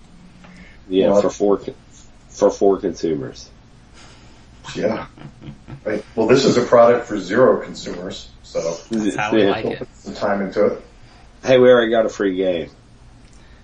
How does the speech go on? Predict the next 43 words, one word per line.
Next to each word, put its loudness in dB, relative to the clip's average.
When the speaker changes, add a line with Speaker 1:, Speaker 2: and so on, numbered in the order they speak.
Speaker 2:
Mm-hmm. -4
Speaker 3:
Uh, -2
yeah, -12
we're -4
ahead 2
of -4
the -6
curve. -4
Speaker 2:
Well, 4
we, 2
I 2
mean, -2
<laughs> -20
you're 0
holding 2
it, -2
and -8
apparently -2
you 2
haven't 2
even -6
taken -4
the -6
shrink -6
wrap -2
off -4
it -18
yet. -12
Speaker 1:
It -14
could, -6
it -4
could, -4
might -2
go 0
out -4
of -8
print. -8
Speaker 2:
<laughs> -10
Might -2
go 0
out -6
of -12
print. -12